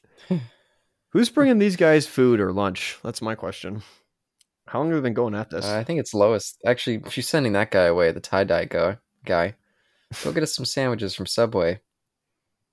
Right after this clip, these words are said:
Speaker 2: Sponsored by Subway.
Speaker 1: <laughs>
Speaker 2: Wasn't that in, uh,
Speaker 1: Yeah, they're, they're anti-war, not anti-capitalist, so.
Speaker 2: <laughs> Go ahead with Subway. Wasn't that in Man of Steel?
Speaker 1: Uh, which one? Subway?
Speaker 2: Subway, yeah.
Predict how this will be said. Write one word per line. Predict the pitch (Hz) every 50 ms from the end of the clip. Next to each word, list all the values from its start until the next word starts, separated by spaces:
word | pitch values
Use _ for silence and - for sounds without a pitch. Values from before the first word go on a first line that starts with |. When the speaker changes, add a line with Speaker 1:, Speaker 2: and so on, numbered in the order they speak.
| _ _ _ _ _ _
Speaker 2:
Sponsored | - - - - 170 175 110 - - 127 104
by | - 95 107
Subway. | 107 - - 107 95 92 85 90 87 90 92 90 _ _ _ _ _ - - _ - 165 156 - _
Speaker 1:
<laughs> | _ _ _ _ _ _ _ - - - 127 _ _ -
Speaker 2:
Wasn't | 117 127 170 208 202
that | - 175 175 165
in, | 165 151 147 135
uh, | 123 113 113 113 104 101 98
Speaker 1:
Yeah, | 98 117 113
they're, | 101 104 104 107 107
they're | 104 107 110 - 110 123
anti-war, | 135 127 - 131 127 117 120 120 113 101
not | 98 95 95
anti-capitalist, | 101 104 101 - 104 - - 107 98 98 - - - 67 65 71 - - - - - - -
so. | - - - - - - - - 202 - - - - - -
Speaker 2:
<laughs> | - _ _ - 120 - - - - - _ _
Go | - 110 104 110
ahead | 120 117 107
with | 110 104
Subway. | - 104 95 90 90 90
Wasn't | 85 98 135 185
that | 202 196 156 143
in | 139 123 110 101
Man | - - 101 101
of | 101 -
Steel? | - 87 90 92 98 113 _ _ _ _ _ _ _ _ _ _ _ _ _ _ _ _ _ _ _ _ _ _ _ -
Speaker 1:
Uh, | - 123 117 110
which | 107 104 - -
one? | 104 92 82 104 - _ _ _ _ _ _ _ _ _ _ _ _ _ _ -
Subway? | - - 117 107 120 143 156
Speaker 2:
Subway, | 170 - 95 92 95 95 - _ _ _ -
yeah. | - 98 87 82